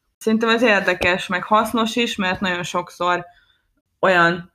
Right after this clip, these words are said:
megvilágításba kerülhetnek a dolgok, amikre mondjuk magunktól nem feltétlenül gondoltunk. Úgyhogy, ö, remélem, hogy mi is tudtunk valami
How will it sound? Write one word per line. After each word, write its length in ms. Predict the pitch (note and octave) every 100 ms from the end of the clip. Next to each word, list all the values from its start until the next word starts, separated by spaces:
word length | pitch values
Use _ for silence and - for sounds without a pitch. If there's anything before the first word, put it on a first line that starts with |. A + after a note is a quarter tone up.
| _
megvilágításba 1300 | - F#3+ F3+ F#3 E3+ F3+ F3 E3 F3 - E3+ E3+ E3+ -
kerülhetnek 520 | F#3+ F3+ F#3+ F#3 E3+
a 60 | E3+
dolgok, 440 | G3 C4 C4 B3+
amikre 280 | B3 A3 A3
mondjuk 240 | G3 G3
magunktól 460 | F#3+ F3+ E3+ E3 F3+
nem 180 | F3 E3
feltétlenül 680 | - E2+ - E2+ F2+ F2+ E2+
gondoltunk. 920 | F2 E2+ F2 F2 F2 F2+ F2+ - _ _ -
Úgyhogy, 520 | G3 G3 G#3 G3 G3
ö, 240 | G3+ G3+
remélem, 420 | G3 F#3 F3 F3
hogy 160 | F3+ F3+
mi 140 | F#3
is 120 | F3 E3
tudtunk 420 | F3 F3 F#3 E3+
valami 480 | F#3 F3+ F#3 F3+